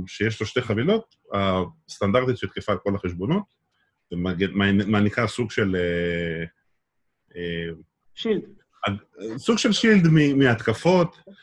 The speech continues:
Speaker 1: אה, ויש את החבילה, ה-, ה-, החבילה שעולה, שעולה כסף, ו-, והיא בעצם נותנת מענה אפקטיבי במקרה של התקפה. שוב, גם פה לא ניכנס יותר מדי למי ומה ואיך עושים את זה,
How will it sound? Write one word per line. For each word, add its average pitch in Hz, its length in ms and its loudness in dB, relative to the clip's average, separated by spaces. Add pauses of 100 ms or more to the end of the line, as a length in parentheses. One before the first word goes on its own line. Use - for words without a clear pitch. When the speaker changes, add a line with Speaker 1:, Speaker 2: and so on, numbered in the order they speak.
(300)
Speaker 1:
אה, 107 400 2
ויש 120 260 2
את 139 120 -2
החבילה, 104 960 2 (180)
ה-, 90 540 -2 (720)
ה-, 87 380 -6
החבילה 110 360 2
שעולה, 101 240 0 (340)
שעולה 95 260 0
כסף, - 440 -2
ו-, 98 40 -4 (880)
והיא 95 420 -2
בעצם 117 500 2 (480)
נותנת 113 560 -2 (120)
מענה 107 680 0 (120)
אפקטיבי 104 480 -2
במקרה 92 460 -2
של 92 200 -6
התקפה. 82 360 -16 (1200)
שוב, 185 340 6
גם 160 120 4
פה 175 140 4
לא 156 100 6
ניכנס 139 400 2
יותר 123 180 -2
מדי 123 220 0
למי 107 380 2
ומה 117 280 0
ואיך 101 160 0
עושים 175 300 -2
את 160 80 0
זה, 151 120 0